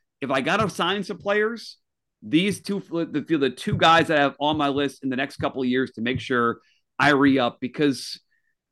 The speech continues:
if, if we're gonna take all this time about how good Mac Jones has to be and the offense has to be, you gotta protect him. See Joe Burrow and the Bengals. I'm signing those two guys. They're worth spending big money on, I think.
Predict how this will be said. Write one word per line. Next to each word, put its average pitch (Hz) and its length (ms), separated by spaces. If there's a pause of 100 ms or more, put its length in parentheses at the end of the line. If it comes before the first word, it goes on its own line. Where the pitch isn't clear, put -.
if, 170 240
if 156 80
we're 175 120
gonna 214 180
take 202 220
all 202 40
this 175 140
time 175 180
about 151 260
how 143 120
good 147 180
Mac 147 240
Jones 156 380
has 147 220
to 151 60
be 147 220
and 131 80
the 113 140
offense 147 320
has 143 180
to 139 80
be, 131 140
you 131 100
gotta 180 120
protect 190 440
him. 131 260 (280)
See 175 240
Joe 165 200
Burrow 160 300
and 139 100
the 123 40
Bengals. 123 640 (520)
I'm 170 140
signing 180 400
those 131 180
two 113 140
guys. 90 320
They're 135 140
worth 196 340
spending 208 320
big 196 140
money 185 240
on, 101 120
I 123 100
think. - 180